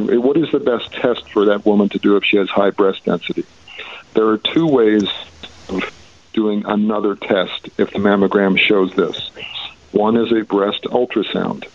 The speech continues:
Now, difference, there are differences of opinion about this. Uh, and I will speak for the University of Pennsylvania, is that we don't like ultrasound because we are concerned about its accuracy. The other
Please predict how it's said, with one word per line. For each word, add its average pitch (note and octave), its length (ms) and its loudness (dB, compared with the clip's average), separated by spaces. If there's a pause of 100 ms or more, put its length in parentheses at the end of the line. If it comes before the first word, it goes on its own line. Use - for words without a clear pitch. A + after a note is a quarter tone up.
(1120)
Now, A#2 460 0 (180)
difference, D3+ 420 0
there B2+ 220 2
are A#2+ 60 2
differences C3+ 540 0
of G#2+ 120 -2
opinion A2+ 440 0
about F#2 320 0
this. - 200 -2 (960)
Uh, G2+ 320 -2 (220)
and A2 160 0
I G#2+ 100 0
will G#2+ 140 2
speak C3 300 0
for B2 100 2
the A2 80 2
University A2 480 2
of G2+ 80 -2
Pennsylvania, G#2+ 640 4
is G2+ 200 -4
that G#2+ 180 0 (120)
we C3+ 80 2
don't B2+ 260 0
like A#2 280 2
ultrasound G#2 600 0
because G2 380 -2
we G#2 180 2
are G#2 160 2
concerned G2+ 420 0
about G2 220 2
its F#2+ 240 -2
accuracy. - 680 -4 (680)
The A2 180 2
other B2+ 400 0